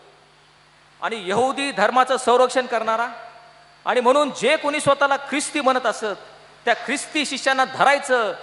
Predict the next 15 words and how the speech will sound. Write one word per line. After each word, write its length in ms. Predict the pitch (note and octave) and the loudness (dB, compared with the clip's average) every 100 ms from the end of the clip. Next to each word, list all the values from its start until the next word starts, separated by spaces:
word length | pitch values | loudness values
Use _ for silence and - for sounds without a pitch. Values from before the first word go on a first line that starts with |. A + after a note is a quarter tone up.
| - | -10
त्यांना 200 | A#3+ C4 | -4 -2
तुरुंगात 440 | B3+ - C4 D4+ D#4 | -2 0 0 4 4
टाकायचं 540 | C#4 A#3+ B3 A#3+ A#3 G3+ - | 2 -2 -4 -2 -2 -2 -6
आणि 120 | E3 E3+ | -8 -6
त्यांना 220 | A3+ A#3+ | -4 -2
मारायचं, 680 | G#3+ F3+ A3 A#3 A3+ G3 F3 - - - | 0 2 2 0 -4 -4 -4 -6 -18 -8
ह्याच्याविषयी 680 | F#3+ A#3+ A#3+ A3+ - A3+ F#3 - | -6 -2 -4 -6 -10 -10 -12 -14
तो 60 | G3+ | -2
फार 220 | - G#3 | 2 2
प्रसन्न 360 | - F#3 G#3 F#3+ | 0 -8 -6 -4
होत 180 | E3 D3 | -4 -6
असे. 220 | A#2+ B2+ - - - - - - - - - | -10 -14 -20 -20 -20 -20 -20 -20 -20 -20 0
तो 80 | C4+ | 2
आवेशी 520 | - F3+ B3 E4+ E4+ | 6 6 6 4 4
होता. 540 | D#4 C4+ A#3 D#3 - | 4 4 0 -4 -8